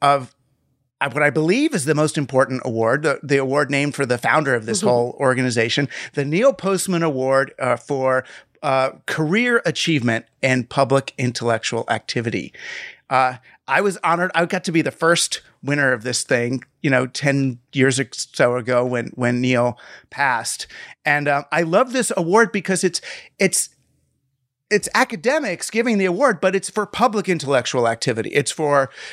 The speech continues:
Speaker 1: you know, our, uh, the ability to actually, uh, initiate and sustain, uh, rigorous conversations over time in public forums and actually elevate, uh, elevate the, the conversation, which,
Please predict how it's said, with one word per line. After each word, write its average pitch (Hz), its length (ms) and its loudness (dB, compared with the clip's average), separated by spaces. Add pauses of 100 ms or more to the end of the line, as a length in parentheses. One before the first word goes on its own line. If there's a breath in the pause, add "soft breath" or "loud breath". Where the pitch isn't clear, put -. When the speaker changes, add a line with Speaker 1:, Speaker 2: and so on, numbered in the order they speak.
(100)
Speaker 1:
you 170 100 0
know, 156 200 0
our, 160 320 0
uh, 156 260 -2
the 165 160 -2
ability 175 480 0
to 156 140 -4
actually, 147 640 0
uh, 143 180 2
initiate 143 920 0
and 135 200 2
sustain, 143 800 -2 (380 loud breath)
uh, 131 260 2
rigorous 160 580 -2
conversations 139 960 0
over 120 200 0
time 127 540 -2 (300 loud breath)
in 175 160 2
public 165 400 -2
forums 123 580 -2 (220 loud breath)
and 147 140 2
actually 151 420 -2
elevate, 143 580 0 (320 loud breath)
uh, 135 300 0
elevate 143 480 0 (180)
the, 131 280 2
the 139 140 -2
conversation, 135 760 -2
which, 131 300 -2